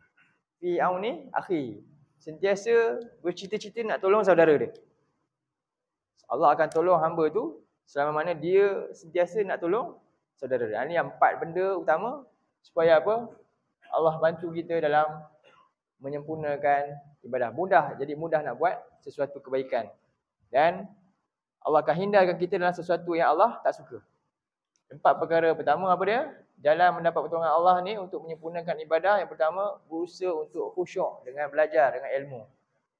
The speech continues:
Yang kedua, banyakkan ber-, berdoa. Yang ketiga apa? Sabar ni dalam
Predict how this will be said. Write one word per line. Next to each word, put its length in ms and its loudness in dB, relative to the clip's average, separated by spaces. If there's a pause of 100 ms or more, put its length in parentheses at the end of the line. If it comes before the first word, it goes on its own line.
(240)
Yang 160 -6
kedua, 240 0
banyakkan 480 2
ber-, 320 2 (640)
berdoa. 480 4
Yang 160 -4
ketiga 320 2
apa? 100 2 (640)
Sabar 480 8
ni 160 -4
dalam 240 4